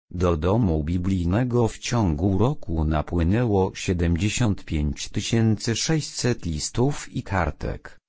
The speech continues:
a wysłano ponad sześćdziesiąt jeden tysięcy odpowiedzi. W ciągu całego roku aktywnych było czterdziestu siedmiu pielgrzymów,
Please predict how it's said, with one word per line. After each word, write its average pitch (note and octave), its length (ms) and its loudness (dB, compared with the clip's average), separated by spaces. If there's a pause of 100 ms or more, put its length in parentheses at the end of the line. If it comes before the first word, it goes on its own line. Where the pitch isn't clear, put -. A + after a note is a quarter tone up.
a A2+ 160 0
wysłano G#2 580 0
ponad C#2+ 420 -2
sześćdziesiąt G2+ 680 0
jeden E2 400 2
tysięcy C#2+ 580 -2
odpowiedzi. G#2 880 -2 (420)
W - 100 -16
ciągu D3 500 2
całego D#2+ 580 0
roku C#2+ 360 -4
aktywnych C3+ 640 2
było C3+ 380 2
czterdziestu F#2 720 -2
siedmiu D2+ 580 0
pielgrzymów, D#2 1120 -2